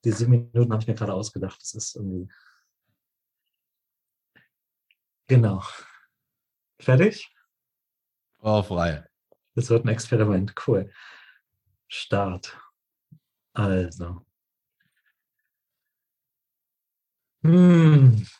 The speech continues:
Speaker 1: Genau, also ich sehe, ich sehe einfach nur gerade dich. Ich sehe, dass du eine rote Mütze auf hast. Ich sehe dein Mikrofon. Ich merke, äh, bei mir noch eine Anspannung im Bauch, eine Aufregung. Ich merke, dass mein Gesicht sehr warm ist.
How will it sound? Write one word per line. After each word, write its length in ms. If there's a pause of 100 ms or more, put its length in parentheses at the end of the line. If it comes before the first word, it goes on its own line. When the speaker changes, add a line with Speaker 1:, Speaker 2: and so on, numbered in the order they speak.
(500)
Speaker 1:
Genau, 240
also 160
ich 100
sehe, 340 (1300)
ich 120
sehe 120
einfach 140
nur 80
gerade 240
dich. 200
Ich 100
sehe, 100
dass 140
du 60
eine 80
rote 220
Mütze 320
auf 200
hast. 180
Ich 100
sehe 120
dein 140
Mikrofon. 800 (1160)
Ich 240
merke, 420 (360)
äh, 400 (200)
bei 120
mir 320
noch 360 (2000)
eine 180
Anspannung 520
im 160
Bauch, 480
eine 140
Aufregung. 640
Ich 140
merke, 180
dass 160
mein 160
Gesicht 400
sehr 200
warm 360
ist. 480